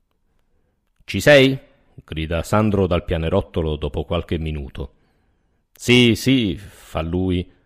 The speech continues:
che ha avuto appena il tempo di sciacquarsi la faccia. Mike esce di casa e afferra il pomello della porta trascinandolo verso di sé. "Fermo", grida Sandro, "se la chiudi non potrai più rientrare."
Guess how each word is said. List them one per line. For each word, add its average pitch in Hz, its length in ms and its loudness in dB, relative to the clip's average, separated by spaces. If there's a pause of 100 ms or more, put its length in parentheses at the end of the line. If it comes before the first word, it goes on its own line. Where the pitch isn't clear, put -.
(120)
che - 160 -2
ha 104 60 4
avuto 85 400 -2
appena 110 400 -2
il 87 180 -6
tempo 104 360 -4
di 78 100 -6
sciacquarsi - 560 -6
la 82 100 -4
faccia. - 480 -14 (2000)
Mike 135 440 4
esce 127 340 2
di 117 160 2
casa 78 540 -6 (140)
e 95 140 -6
afferra 104 600 0
il 92 140 -4
pomello 92 480 -2
della 78 260 -8
porta 95 500 -2
trascinandolo 101 840 -2
verso 101 340 -2
di 92 140 -4
sé. 65 280 -10 (1300)
"Fermo", 127 580 6
grida 87 420 -4
Sandro, 82 500 -4 (420)
"se - 160 -8
la 107 120 0
chiudi 151 420 4
non 120 160 -2
potrai 117 300 0
più 139 120 2
rientrare." 98 680 -2